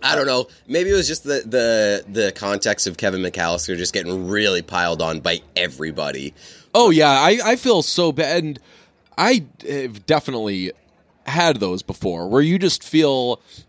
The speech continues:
Speaker 2: even as an adult, where you're like, "Man, you know what? I just can't win today." I
Speaker 1: Right.
Speaker 2: just,
Speaker 1: It's like
Speaker 2: I'm, I'm just
Speaker 1: everybody
Speaker 2: getting
Speaker 1: is
Speaker 2: endless
Speaker 1: piling
Speaker 2: shit.
Speaker 1: on.
Speaker 2: Yeah. Like, every, and if I leave and go somewhere else,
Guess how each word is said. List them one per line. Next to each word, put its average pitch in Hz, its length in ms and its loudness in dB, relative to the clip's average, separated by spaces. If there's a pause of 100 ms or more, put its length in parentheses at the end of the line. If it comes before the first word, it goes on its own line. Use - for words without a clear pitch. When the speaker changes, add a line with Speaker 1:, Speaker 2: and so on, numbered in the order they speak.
Speaker 2:
even 240 260 2
as 147 140 2
an 127 100 -2
adult, 113 540 2 (220)
where 113 120 2
you're 127 140 4
like, 113 260 0
"Man, 117 260 -2
you 110 60 -4
know 113 80 0
what? 123 120 2
I 120 80 2
just 135 160 -6
can't 113 180 -2
win 107 160 -6
today." 92 340 -8 (400)
I 110 60 0
Speaker 1:
Right. 123 140 4
Speaker 2:
just, 135 200 2
Speaker 1:
It's - 80 -2
like 131 120 0
Speaker 2:
I'm, 139 200 2
I'm 135 80 -16 (340)
just 147 80 4
Speaker 1:
everybody 151 380 2
Speaker 2:
getting 165 160 2
Speaker 1:
is 113 200 -4
Speaker 2:
endless 123 400 2
Speaker 1:
piling 107 160 0
Speaker 2:
shit. 110 200 2
Speaker 1:
on. 76 180 -12
Speaker 2:
Yeah. 127 360 2
Like, 127 260 -2
every, 156 380 -2 (340)
and 147 180 -4
if 151 120 -4
I 131 140 0
leave 175 280 0
and 175 120 0
go 156 140 2
somewhere 139 340 0
else, 156 400 0